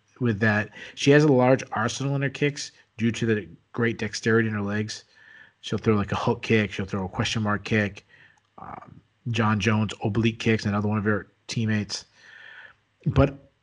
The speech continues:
I agree with you. She is a very,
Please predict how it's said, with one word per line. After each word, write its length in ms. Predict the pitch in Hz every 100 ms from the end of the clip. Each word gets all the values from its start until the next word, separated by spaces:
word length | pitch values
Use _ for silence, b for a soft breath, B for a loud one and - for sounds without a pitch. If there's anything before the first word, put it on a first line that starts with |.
| _
I 160 | - 143
agree 360 | 220 117 120
with 160 | 147 110
you. 260 | 92 85 82 _ _ _ _ _ _ _
She 480 | - - - 135
is 120 | 226 233
a 60 |
very, 720 | 139 95 104 107 143 151 160